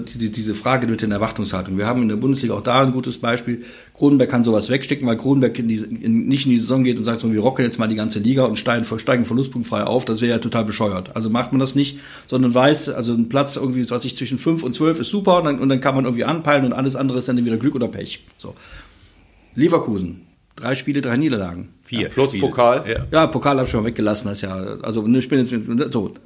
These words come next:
Speaker 1: die sind Tabellenletzter, Vorletzter, weil ja gestern der, der VfL Bochum leider unter die Räder gekommen ist.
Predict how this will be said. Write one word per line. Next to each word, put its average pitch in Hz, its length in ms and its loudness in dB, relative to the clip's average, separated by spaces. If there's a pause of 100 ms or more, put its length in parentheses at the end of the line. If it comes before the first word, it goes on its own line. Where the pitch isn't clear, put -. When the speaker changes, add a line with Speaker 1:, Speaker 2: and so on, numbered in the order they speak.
Speaker 1:
die 123 60 -10
sind 156 180 2
Tabellenletzter, 143 560 0
Vorletzter, 139 540 2
weil 131 100 4
ja 127 60 2
gestern 131 320 0
der, 120 340 -4
der 117 140 -6
VfL 120 240 -2
Bochum 127 260 -2
leider 107 160 -2
unter 107 160 -6
die 107 60 -8
Räder 107 180 -4
gekommen 104 360 -6
ist. 160 140 -10